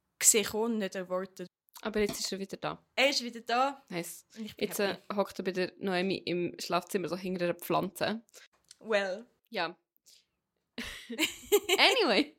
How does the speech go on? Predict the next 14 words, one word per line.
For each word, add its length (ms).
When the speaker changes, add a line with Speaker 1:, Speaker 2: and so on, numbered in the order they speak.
Speaker 1:
Anyway. 640
Speaker 2:
Über 300
was 220
reden 300
wir 100
heute, 200
Noemi? 460
Speaker 1:
Hey, 360
heute 320
befinden 420
wir 160
uns 260
in 160
Luzern, 720